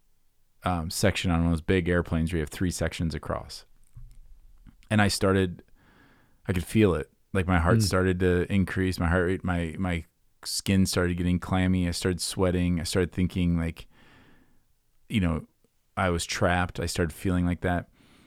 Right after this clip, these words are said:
Speaker 1: Now, I'm not saying this, uh, you know, is for everybody, but for me, I had to confront, like, "Okay, Jay, what you're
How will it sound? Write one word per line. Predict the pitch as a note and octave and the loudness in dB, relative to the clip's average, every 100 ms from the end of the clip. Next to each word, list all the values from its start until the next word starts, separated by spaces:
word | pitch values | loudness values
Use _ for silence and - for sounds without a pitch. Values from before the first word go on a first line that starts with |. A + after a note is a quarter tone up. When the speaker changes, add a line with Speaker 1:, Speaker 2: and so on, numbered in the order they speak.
| _ _ | _ _
Speaker 1:
Now, | - A2 | 4 8
I'm | C#3+ | 8
not | A#2 - | 6 4
saying | G#2 G2 | 4 4
this, | F2 - A2+ | 0 -2 -2
uh, | |
you | G#2 A#2 | -2 0
know, | F#2 | 0
is | E2+ | 0
for | G#2 | -2
everybody, | E2+ G#2 A2 F2+ | 0 2 2 0
but | E2+ F#2 - | 0 -2 -2
for | G2+ | 2
me, | G2 D3+ E3+ F#2+ F#2 | 6 6 6 4 0
I | - G2+ G2 G2 | 0 0 2 0
had | G#2+ G#2+ | -2 -4
to | G#2 | -2
confront, | - F#2+ - - B2+ F#2+ F2+ - | 0 0 0 0 2 2 -4 -6
like, | - F#2 - | -6 -4 -4
"Okay, | - F#2 E2+ - _ - | 0 0 0 -8 _ -2
Jay, | A2+ G2 | 2 2
what | F#2+ G#2+ | 2 0
you're | A#2 A2+ | 2 2